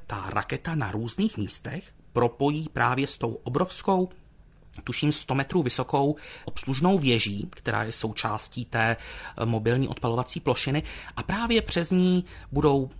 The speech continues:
proudit do rakety elektrické signály, budou tam proudit data a naopak ve spodní části budou systémy pro tankování centrálního stupně.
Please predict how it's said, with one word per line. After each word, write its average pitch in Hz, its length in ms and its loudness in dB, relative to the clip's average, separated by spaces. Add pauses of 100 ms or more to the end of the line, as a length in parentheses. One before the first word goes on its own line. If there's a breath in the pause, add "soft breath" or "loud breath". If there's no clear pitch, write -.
(180)
proudit 120 580 0
do 110 340 4
rakety 107 480 -4 (420)
elektrické 113 880 -4 (160)
signály, 123 800 0 (120)
budou 107 200 -10
tam 101 160 -10
proudit 110 300 -4
data 120 400 2 (300 loud breath)
a - 80 -2
naopak 123 420 0
ve 117 80 0
spodní 123 460 0
části 113 580 -2 (240 loud breath)
budou 120 220 4
systémy 110 600 0
pro 110 160 -4
tankování 113 720 4
centrálního 110 680 0
stupně. 107 500 -2